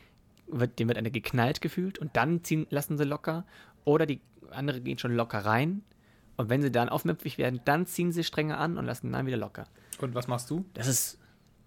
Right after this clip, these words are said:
Speaker 1: ah, witzige, interessante Frage. Ich würd, glaub ich, anf-, ich würd nicht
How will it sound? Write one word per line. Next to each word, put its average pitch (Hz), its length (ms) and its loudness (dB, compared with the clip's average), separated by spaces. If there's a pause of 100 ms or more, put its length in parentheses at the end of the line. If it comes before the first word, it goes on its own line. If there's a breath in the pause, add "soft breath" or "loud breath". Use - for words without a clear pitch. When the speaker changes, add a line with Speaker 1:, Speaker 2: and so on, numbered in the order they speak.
(1160)
Speaker 1:
ah, 98 240 -8
witzige, 92 340 -8
interessante 117 500 -4
Frage. 139 300 0 (1300 loud breath)
Ich - 240 0
würd, 143 200 0
glaub 135 300 6
ich, 123 420 0 (600)
anf-, 135 200 0
ich - 140 -2
würd 165 140 2
nicht 139 420 -2